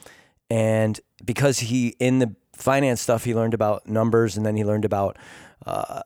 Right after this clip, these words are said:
the marketing side. And he liked the marketing side, but he liked the stuff that dealt with why people chose to buy things instead of, like, the sales side of it.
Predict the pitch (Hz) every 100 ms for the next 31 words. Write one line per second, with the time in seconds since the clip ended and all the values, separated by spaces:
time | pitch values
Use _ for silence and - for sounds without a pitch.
0 | - 98 98 92 110 117 117 107 92 87
1 | 80 92 - 113 135 160 139 131 131 120
2 | 120 101 107 107 113 127 156 123 107 117
3 | - - 127 120 - 113 - 95 110 104
4 | 110 101 - - - _ - 104 104 113
5 | 95 - 113 113 95 - - _ _ _
6 | _ _ _ - 92 107 95 - 82 82
7 | - - 107 98 113 101 92 90 - -
8 | - 87 - 101 87 71 71 90